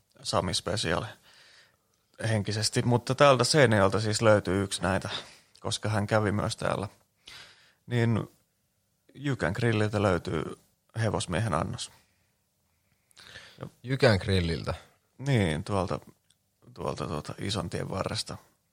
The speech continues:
Speaker 1: Hevosmiehen annos, eli siinä on makkaraperunat ja kebappia ja sitten sulatejuustoa, kunnon mälli. Se on tämmönen iso, iso äijämättö. Mä oon sen kerran syönyt ja on se aika, niinku,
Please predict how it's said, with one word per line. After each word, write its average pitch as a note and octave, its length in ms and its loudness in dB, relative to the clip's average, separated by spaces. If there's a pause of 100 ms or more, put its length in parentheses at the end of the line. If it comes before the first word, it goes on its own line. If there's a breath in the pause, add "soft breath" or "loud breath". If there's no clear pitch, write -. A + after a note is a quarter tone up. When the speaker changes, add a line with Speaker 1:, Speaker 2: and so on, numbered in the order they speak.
(720 soft breath)
Speaker 1:
Hevosmiehen G#2 520 -2
annos, G2 300 0
eli - 180 -4
siinä E2 220 -4
on - 120 -6 (180)
makkaraperunat F#2 840 -4
ja E2 100 0 (720)
kebappia - 580 -2
ja - 120 -2
sitten - 300 -6
sulatejuustoa, - 880 -2 (320 loud breath)
kunnon D#2+ 320 -8
mälli. D2+ 280 -2 (1300 soft breath)
Se A2 160 -12
on - 120 -8
tämmönen G#2 440 4
iso, - 200 -2 (540)
iso G2 340 0 (120)
äijämättö. E2 600 -2 (320 loud breath)
Mä G#2+ 160 0
oon G#2 100 -2
sen A2+ 140 -4
kerran G2 340 -4
syönyt - 400 -6
ja - 100 -18 (360)
on G#2 180 -2
se G#2 120 2
aika, F#2 260 4
niinku, F#2 320 -4